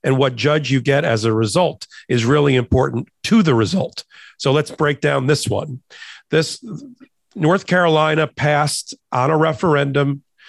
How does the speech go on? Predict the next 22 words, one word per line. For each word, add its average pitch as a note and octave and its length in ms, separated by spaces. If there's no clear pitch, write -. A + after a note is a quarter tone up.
to A#2+ 80
change C#3 400
its D3+ 140
constitution C#3 1000
to C3 220
add C3+ 440
voter C3 460
identification B2 880
and A2+ 120
other A#2+ 280
quote A#2+ 260
unquote A#2 380
voter A#2 260
fraud A2+ 360
issues. - 440
This - 400
ruling B2+ 540
does A#2 240
not D3+ 320
attack C#3+ 500
the B2+ 80
constitutionality C3+ 1300